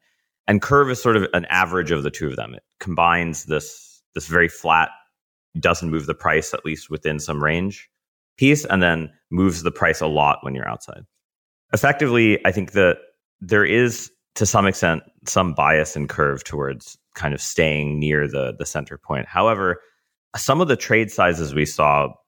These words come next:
were large enough that I, I think we got outside of the kind of flat region. So there's a parameter in the Curve system called an amplification factor, which controls effectively how big does a trade have to be until it do-, until the price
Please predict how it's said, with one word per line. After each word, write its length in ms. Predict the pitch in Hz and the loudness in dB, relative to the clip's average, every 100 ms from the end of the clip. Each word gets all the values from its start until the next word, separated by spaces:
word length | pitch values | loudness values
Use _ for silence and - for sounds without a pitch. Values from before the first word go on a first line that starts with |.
| _ | _
were 540 | 82 85 82 76 71 - _ _ _ _ _ 95 | -8 2 4 4 0 -6 _ _ _ _ _ -4
large 400 | 92 95 95 92 | 2 4 4 2
enough 380 | 82 76 - - | 0 0 -2 0
that 300 | 73 67 - - | 2 2 0 0
I, 220 | 78 71 73 | 2 2 0
I 100 | 80 | -2
think 240 | 82 - | -2 -2
we 100 | 78 | -2
got 280 | - 78 58 | 2 2 2
outside 480 | 73 - 85 73 71 | -2 0 2 2 0
of 160 | 71 | -6
the 320 | 71 64 53 - _ | -8 -8 -8 -16 _
kind 180 | - 69 | -10 -10
of 80 | 64 | -8
flat 320 | - 69 65 64 | 0 2 2 -4
region. 360 | 65 - - | -12 -14 -16
So 140 | - 78 | -4 -2
there's 180 | 80 | -2
a 60 | 85 | -4
parameter 600 | - 87 85 85 76 71 | -2 2 4 2 2 0
in 80 | 69 | 0
the 80 | 69 | -6
Curve 380 | - 73 67 - _ _ _ | -6 -6 -6 -12 _ _ _
system 460 | 92 - 80 73 | -6 -4 -2 -2
called 300 | 73 71 67 | 0 0 0
an 100 | 67 | -4
amplification 680 | 65 73 73 - 80 71 - | -6 -8 -14 -10 -6 -8 -10
factor, 400 | - 60 - 57 | -12 -12 -14 -16
which 160 | 53 - | -16 -18
controls 520 | 73 - 62 60 - | -16 -10 -10 -10 -10
effectively 600 | - 76 - 65 64 - _ _ _ _ _ | -6 -6 -8 -14 -16 -16 _ _ _ _ _
how 180 | 110 107 | 2 2
big 240 | 101 107 | 4 2
does 220 | 101 101 90 | 2 0 0
a 60 | |
trade 240 | - - 87 | 0 0 2
have 140 | 87 | 0
to 80 | - | -2
be 280 | 78 90 113 | 2 4 4
until 380 | 80 87 - 87 | 2 0 0 0
it 60 | 78 - _ _ | 0 -12 _ _
do-, 140 | 95 - 85 | 0 0 0
until 320 | 87 95 87 | -2 2 2
the 100 | 76 | 0
price 580 | - 80 76 - - | -2 -2 -2 -6 -18